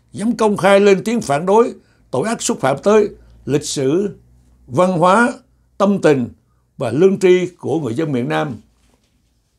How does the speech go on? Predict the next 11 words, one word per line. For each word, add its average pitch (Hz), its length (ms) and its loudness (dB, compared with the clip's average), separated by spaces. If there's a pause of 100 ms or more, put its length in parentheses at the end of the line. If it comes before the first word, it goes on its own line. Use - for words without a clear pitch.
(1400)
Tôi, 170 400 2 (640)
linh 156 180 -4
mục 135 140 -4
Nguyễn 131 120 2
Hữu 156 80 4
Lễ, 151 300 0 (1600)
một 143 180 0
người 139 120 2
dân 190 160 4
miền 147 160 0
Nam, 175 320 0